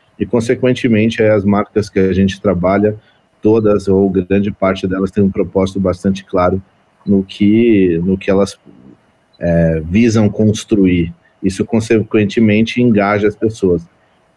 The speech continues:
No final do dia, a gente precisa de um time engajado. Assim, se não tiver um time com propósito, um time de pessoas engajadas, se sentindo parte de um, de, de algo que tá sendo construído,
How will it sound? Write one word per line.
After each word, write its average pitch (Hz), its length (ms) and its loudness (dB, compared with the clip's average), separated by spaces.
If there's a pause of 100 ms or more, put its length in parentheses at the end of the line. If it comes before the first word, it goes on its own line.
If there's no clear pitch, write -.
(120)
No 95 100 -6
final 123 280 0
do 135 100 0
dia, 120 120 0
a 120 40 -4
gente 139 120 -4
precisa 135 160 -2
de 143 60 -2
um 139 60 2
time 131 260 -2
engajado. 107 520 0
Assim, - 140 -16
se - 140 -10
não 131 120 2
tiver 151 240 -2
um 123 80 2
time 98 400 0 (380)
com 120 160 -2
propósito, 98 720 -2 (420)
um 92 40 -10
time 104 280 0
de 98 120 0
pessoas 95 440 -2
engajadas, 95 1040 -2 (300)
se 98 140 -8
sentindo 107 480 0
parte 104 520 -4
de 87 160 -8
um, 85 200 -4
de, 80 200 -10
de 82 160 -6
algo 95 240 0
que - 80 -18
tá 95 120 -4
sendo 95 200 -2
construído, 107 560 0